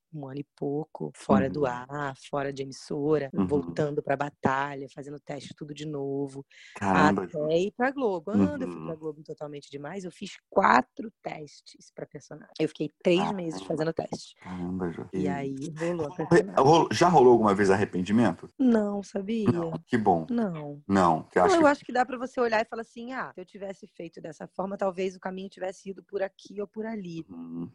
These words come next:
Speaker 1: Mas o que não necessariamente garantiria também,
Speaker 2: Uhum.
Speaker 1: é, né, que teria, seria uma garantia de que teria dado mais certo ou menos
Speaker 2: Essa
Speaker 1: certo.
Speaker 2: ga-, é o que a gente fala muito aqui, eu falo muito isso, essa garantia não existe, né?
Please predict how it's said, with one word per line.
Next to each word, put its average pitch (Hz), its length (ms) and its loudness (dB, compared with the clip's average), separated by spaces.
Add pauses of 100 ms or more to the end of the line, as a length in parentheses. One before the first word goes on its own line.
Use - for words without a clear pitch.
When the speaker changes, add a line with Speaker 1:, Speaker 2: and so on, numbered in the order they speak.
(120)
Speaker 1:
Mas 269 420 -6
o 294 100 -18
que 311 320 -6 (640)
não 254 220 -2
necessariamente 233 680 -6
garantiria 214 840 -2
também, 147 580 -8 (680)
Speaker 2:
Uhum. 90 120 -2
Speaker 1:
é, 135 600 -6 (420)
né, 143 260 -8
que - 160 -20
teria, 143 560 -2
seria 143 320 -2
uma 143 120 2
garantia 143 540 0
de - 120 -12
que - 100 -20
teria 139 320 -6
dado 139 220 -4
mais 135 220 -8
certo - 340 -4
ou - 60 -6
menos 139 180 -4
Speaker 2:
Essa 101 300 6
Speaker 1:
certo. 95 100 2
Speaker 2:
ga-, - 160 0 (200)
é 104 80 4
o 98 60 6
que 113 80 2
a - 20 6
gente 113 160 4
fala 117 220 8
muito 110 300 6
aqui, - 160 4
eu 95 60 4
falo 110 180 6
muito 107 320 4
isso, 95 160 2
essa 104 160 4
garantia 107 460 6
não 113 100 8
existe, 110 380 2
né? 95 180 -2